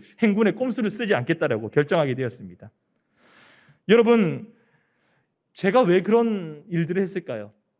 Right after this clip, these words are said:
무게가 일 그램이라도 줄어들게 되면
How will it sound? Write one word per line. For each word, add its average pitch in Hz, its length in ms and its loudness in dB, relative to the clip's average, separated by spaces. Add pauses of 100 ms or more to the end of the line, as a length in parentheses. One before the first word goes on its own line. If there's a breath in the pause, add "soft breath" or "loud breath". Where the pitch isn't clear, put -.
(540)
무게가 240 460 0
일 311 300 4
그램이라도 240 520 2
줄어들게 208 480 0
되면 165 440 -2